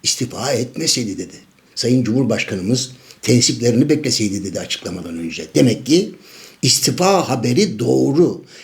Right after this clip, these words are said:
Ya doğru haberi vermiyorlar. Ve şu anda, şu anda görünen o ki pek çok A K P'li Berat Albayrak'ın istifasının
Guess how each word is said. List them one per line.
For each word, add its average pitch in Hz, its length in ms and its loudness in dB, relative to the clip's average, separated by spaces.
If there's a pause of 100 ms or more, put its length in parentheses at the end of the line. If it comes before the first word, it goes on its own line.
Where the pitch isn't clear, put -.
(120)
Ya 143 320 2 (100)
doğru 170 400 6
haberi 151 520 2
vermiyorlar. 123 760 -2 (440)
Ve 107 80 -10
şu 185 220 2
anda, 139 580 -4
şu 135 200 -6
anda 104 240 -10
görünen 107 460 -8
o 123 160 -6
ki 151 300 -4 (200)
pek 170 220 -2
çok - 320 -8
A 117 140 -10
K 123 140 -10
P'li 175 400 -4 (280)
Berat 113 380 -6
Albayrak'ın 98 720 -6
istifasının 107 1120 -2